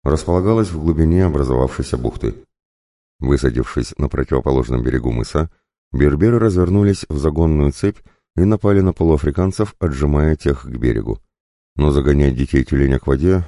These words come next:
занятие такое же дурацкое – как и попытка топить в воде рыбу. Пока мужчины пытались дать налётчикам отпор своими дубинками, женщины посадили детей в лодки, взяли в руки короткие весла, сделанные из лопаточных костей тюленя,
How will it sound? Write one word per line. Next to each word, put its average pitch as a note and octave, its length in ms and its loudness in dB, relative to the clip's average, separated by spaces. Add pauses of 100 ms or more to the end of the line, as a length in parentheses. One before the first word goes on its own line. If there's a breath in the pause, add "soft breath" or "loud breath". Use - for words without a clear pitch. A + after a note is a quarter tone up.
занятие D2 500 0
такое D2 320 0
же C2 100 -4
дурацкое – B1 640 -2 (320)
как - 180 -2
и G2+ 40 -2
попытка F#2+ 460 -2
топить - 360 -2
в C#2+ 100 -2
воде D2 260 2
рыбу. C2+ 320 0 (540)
Пока C2 260 -2
мужчины B1+ 420 -2
пытались B1 440 -2
дать B1+ 220 -2
налётчикам C2 540 -2
отпор B1+ 300 -2
своими C2 320 0
дубинками, C2 600 -2 (420)
женщины G2 500 2
посадили E2 480 2
детей D2 300 -2
в C#2 80 0
лодки, F2 420 0 (260 soft breath)
взяли F#2+ 300 2
в F2 80 4
руки E2+ 240 2
короткие C#2 520 0
весла, E2+ 420 0
сделанные D2+ 600 0
из D2 180 -6
лопаточных C#2+ 640 -2
костей C#2 340 -4
тюленя, C#2 480 0